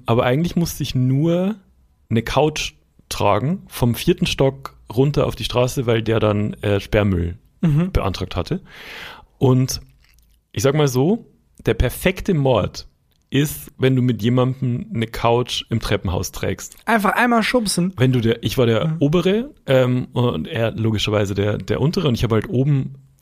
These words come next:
Speaker 1: gehalten, also mit allem, was ich an Bizeps hatte und er hat halt unten dagegen gestemmt und wir waren,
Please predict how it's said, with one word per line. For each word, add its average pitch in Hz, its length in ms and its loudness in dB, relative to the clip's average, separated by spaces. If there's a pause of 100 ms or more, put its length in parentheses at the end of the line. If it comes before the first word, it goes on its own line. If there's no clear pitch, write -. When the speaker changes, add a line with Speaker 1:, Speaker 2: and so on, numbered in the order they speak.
Speaker 1:
gehalten, 180 680 0
also 113 180 -2
mit 110 160 -4 (240)
allem, 117 340 2
was 107 120 0
ich 107 100 -2
an 107 80 0
Bizeps - 460 -2
hatte 185 320 0
und 120 120 -2
er 117 100 2
hat 113 80 2
halt 104 180 -2
unten 117 320 -2
dagegen 131 260 0
gestemmt 113 380 0 (500)
und 120 200 2
wir 113 140 4
waren, 104 340 0